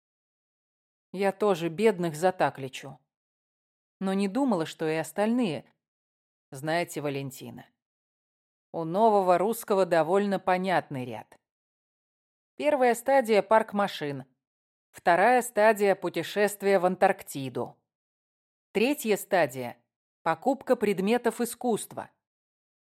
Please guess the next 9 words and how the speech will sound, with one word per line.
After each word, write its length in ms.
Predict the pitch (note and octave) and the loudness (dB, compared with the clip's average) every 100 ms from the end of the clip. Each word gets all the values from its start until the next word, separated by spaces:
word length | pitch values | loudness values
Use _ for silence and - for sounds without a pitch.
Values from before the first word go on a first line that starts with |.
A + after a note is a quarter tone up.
| _ | _
Четвёртая 580 | - B3+ F4 F4+ F3 D3+ | -8 2 2 4 2 0
стадия — 480 | - E3 D3 D3 C#3+ | 0 0 0 0 -2
благотворительность. 1200 | D3+ A#3+ B3 B3 C4 E3 C3+ - A#2+ A2+ - - _ _ _ _ _ _ _ _ _ - | 0 0 2 4 4 2 -6 -10 -10 -10 -14 -20 _ _ _ _ _ _ _ _ _ 0
Короче, 440 | F#3 A3 A#3+ A#3+ | 4 4 2 0
по 140 | A#3 | 0
пирамиде 560 | A#3 B3 B3 B3 C4+ B3+ | 0 4 4 2 0 0
Маслоу. 580 | A3 C#3 - C3+ A2+ - _ _ _ _ _ _ _ _ _ _ _ | 0 0 -4 -8 -10 -12 _ _ _ _ _ _ _ _ _ _ _
Хотя, 400 | - F3+ F3 F#3 | 0 0 2 0
конечно, 840 | F3+ F#3 B3+ D#4+ - B3+ A#3 | 2 0 0 -2 0 0 0